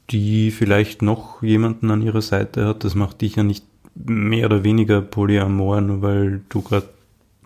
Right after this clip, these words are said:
nur mit ein-, auf einen Partner, weil halt grad ein Partner in deinem Leben ist. Also dieses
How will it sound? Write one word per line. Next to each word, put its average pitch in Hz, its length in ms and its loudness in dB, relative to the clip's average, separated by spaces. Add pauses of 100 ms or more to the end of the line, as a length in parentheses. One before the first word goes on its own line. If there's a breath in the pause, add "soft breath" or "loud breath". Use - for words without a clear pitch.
(340 loud breath)
nur 104 140 2
mit 104 160 2
ein-, 110 140 0
auf 117 160 -2
einen 110 180 2
Partner, 101 400 0 (300)
weil 110 160 2
halt 101 160 2
grad 113 100 -2
ein 110 160 0
Partner 101 320 0
in 98 80 0
deinem 98 240 0
Leben 98 220 -2
ist. 95 160 -6
Also 98 160 0
dieses 98 320 0